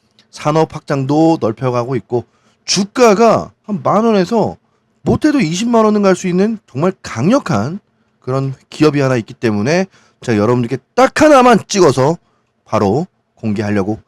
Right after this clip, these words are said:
합니다. 자, 이런 것들 봐보세요. 어, 요거는 이제 에코프로죠. 이 차 전지 관련주인데, 재료랑 이제 시세, 이때도, 어, 되게 이 차 전지주가 각광을 받았잖아요. 삼천 퍼센트 상승하고,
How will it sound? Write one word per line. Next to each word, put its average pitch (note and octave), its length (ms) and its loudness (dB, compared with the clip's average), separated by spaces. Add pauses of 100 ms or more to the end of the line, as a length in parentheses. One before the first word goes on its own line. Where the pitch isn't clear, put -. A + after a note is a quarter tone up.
(100)
합니다. C#3 540 2 (1000)
자, E3 200 0
이런 E3 200 2
것들 A3 160 -4
봐보세요. D3+ 500 -2 (540)
어, D3+ 340 0
요거는 G3 280 0
이제 F#3 140 -2
에코프로죠. C3 640 -6 (480)
이 A#2+ 220 -12
차 A#3 140 0
전지 A3 180 0
관련주인데, C#3 760 -2 (400)
재료랑 B3 560 2
이제 E3+ 120 4
시세, A3+ 360 -2
이때도, C4+ 840 2
어, C#3 360 0
되게 D3+ 220 0
이 B2 120 -2
차 A#3 160 0
전지주가 F#3 600 0
각광을 G3 480 -4
받았잖아요. D#3 800 -2 (460)
삼천 C4 460 -4
퍼센트 G#3 300 0
상승하고, C#3 760 -2